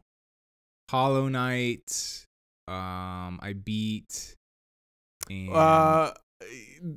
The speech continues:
Speaker 2: in parentheses, you beat.
Speaker 1: No, I beat it. I, I
Speaker 2: Uh,
Speaker 1: got to
Speaker 2: yeah.
Speaker 1: the end of the game.
Speaker 2: Oh, right. But you can get to the end of the game by completing ten percent of the game, which
Speaker 1: Well,
Speaker 2: I
Speaker 1: I
Speaker 2: think you
Speaker 1: completed
Speaker 2: did.
Speaker 1: eighty-one percent.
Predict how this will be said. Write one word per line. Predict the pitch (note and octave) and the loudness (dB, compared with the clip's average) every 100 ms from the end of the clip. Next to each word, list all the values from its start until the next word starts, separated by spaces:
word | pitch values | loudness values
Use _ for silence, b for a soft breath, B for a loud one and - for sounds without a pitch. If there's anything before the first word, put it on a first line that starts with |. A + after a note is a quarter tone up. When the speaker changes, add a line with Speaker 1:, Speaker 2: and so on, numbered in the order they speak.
| - _ _ - | -14 _ _ 6
Speaker 2:
in | F#3+ | 6
parentheses, | F3+ - D3 C#3 B2+ - - D2 - - _ | 6 4 4 4 -2 -8 -10 -14 -16 -18 _
you | C3+ A#2+ | -4 -2
beat. | A2 A#2 D#2+ - | -2 -6 -6 0
Speaker 1:
No, | G#3+ | 4
I | F#3+ | 4
beat | D3 A3+ F#3+ | 8 10 10
it. | E2+ - | 6 0
I, | C3+ F3 | 4 4
I | |
Speaker 2:
Uh, | - D#3 A3+ A3 | 6 8 8 12
Speaker 1:
got | G#3 F#3 F3 | 12 12 12
to | E3 D3 | 10 8
Speaker 2:
yeah. | |
Speaker 1:
the | C#3 | 8
end | G3+ | 6
of | D#3 G#2+ | 6 2
the | |
game. | G2+ D#3 F3+ E3 | 2 4 4 4
Speaker 2:
Oh, | G#3 | 8
right. | E3+ D#3+ C#3 A#2+ - | 10 10 8 4 -2
But | D3+ B2+ D3 E3 D#3+ D#3+ - - _ _ - _ _ | -8 -4 6 6 6 2 -6 -20 _ _ -20 _ _
you | D3 F#3 G3 | -2 0 4
can | G3+ F3+ D3+ | 8 8 6
get | D#3 E3 D3 | 4 4 4
to | |
the | D3+ | 2
end | D3+ D3 | 4 4
of | |
the | B2+ | 4
game | B2 C3 B2 | 4 4 4
by | A#2+ | 0
completing | A2+ C3+ - C3+ A#2+ A2+ | 0 -4 0 0 0 -2
ten | - D3 B2+ | -2 -2 -2
percent | B2+ B2 C3 B2+ | -4 -4 -4 -6
of | B2+ A2+ | -8 -6
the | A#2 | -2
game, | A#2 G#2+ G#2+ | -2 -4 -4
which | A2 | 0
Speaker 1:
Well, | G3+ | 4
Speaker 2:
I | |
Speaker 1:
I | F3 | 6
Speaker 2:
think | |
you | B2+ | 6
Speaker 1:
completed | G#3+ G#3 G#3 G#3 | 6 8 8 8
Speaker 2:
did. | F#3+ | 6
Speaker 1:
eighty-one | D3 F3 E3+ C#3 D3+ | 6 8 8 6 4
percent. | D#3+ - G3 E2 | 2 2 -2 -4